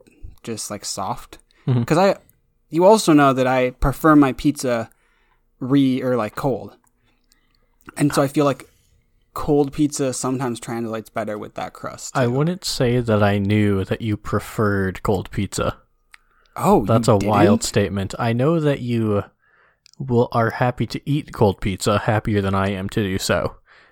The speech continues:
Speaker 2: But I
Speaker 1: Mm-hmm.
Speaker 2: did not know that if it weren't for t-, an issue of time,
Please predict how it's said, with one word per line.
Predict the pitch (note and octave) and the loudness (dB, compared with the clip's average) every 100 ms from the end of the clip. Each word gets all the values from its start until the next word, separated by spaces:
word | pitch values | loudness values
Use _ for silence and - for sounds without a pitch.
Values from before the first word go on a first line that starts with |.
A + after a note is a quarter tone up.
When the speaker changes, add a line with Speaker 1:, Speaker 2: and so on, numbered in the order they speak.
| _ | _
Speaker 2:
But | E3+ G#2 | 4 4
I | B2 | 4
Speaker 1:
Mm-hmm. | |
Speaker 2:
did | A#2 A2+ | 4 2
not | A#2 A2 | 2 2
know | G2+ G2+ G2+ | 0 0 0
that | G#2 F#2 F#2 - _ _ _ _ _ _ _ _ - | -2 -2 -6 -12 _ _ _ _ _ _ _ _ -6
if | A#2+ - | -2 0
it | A#2+ | 0
weren't | A2+ A#2 - | 0 0 0
for | A#2+ G#2+ | -4 -4
t-, | - - - | -6 -8 -2
an | G#2+ A2 | -2 0
issue | A#2 - G#2+ | -2 0 0
of | F#2 | -2
time, | - A2 G2 F#2+ F#2+ | -2 0 0 -2 -4